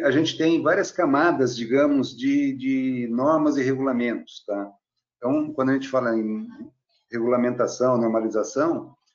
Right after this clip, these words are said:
é, a gente tem que pensar, na verdade, nos três níveis que a gente tem aqui no Brasil. A B N T como órgão único normalizador brasileiro, que gera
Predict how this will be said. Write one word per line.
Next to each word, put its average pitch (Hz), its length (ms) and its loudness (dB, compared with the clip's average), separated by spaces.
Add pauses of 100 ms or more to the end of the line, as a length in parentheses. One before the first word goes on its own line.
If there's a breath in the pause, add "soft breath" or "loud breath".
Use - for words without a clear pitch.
(320)
é, 110 260 -4
a 113 60 -4
gente 131 260 -4
tem 147 140 2
que 151 120 -6
pensar, 151 460 0
na 156 100 2
verdade, 165 640 2
nos 151 260 0
três 202 340 -2
níveis 165 380 2
que 147 80 -4
a 135 40 2
gente 131 280 -4
tem 135 200 2
aqui 131 160 -4
no 131 100 0
Brasil. 120 500 0 (760)
A 120 100 -2
B 143 140 0
N 151 180 0
T 170 300 2
como 143 340 0
órgão 135 320 2
único 147 580 2
normalizador 120 760 0
brasileiro, 135 680 0
que 147 160 -8
gera 131 580 -2